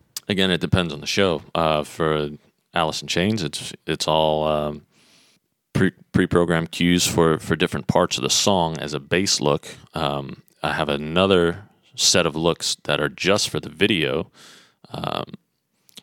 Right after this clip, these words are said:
and then I have, uh, all kinds of, uh, bumps, flashes, additional effects, faded effects, uh, timed effects that are, that are hit manually. Um,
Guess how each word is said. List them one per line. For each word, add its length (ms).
and 160
then 200
I 80
have, 500
uh, 320
all 160
kinds 320
of, 340
uh, 60
bumps, 360
flashes, 800
additional 500
effects, 440
faded 440
effects, 680
uh, 300
timed 260
effects 460
that 160
are, 180
that 140
are 60
hit 240
manually. 480
Um, 640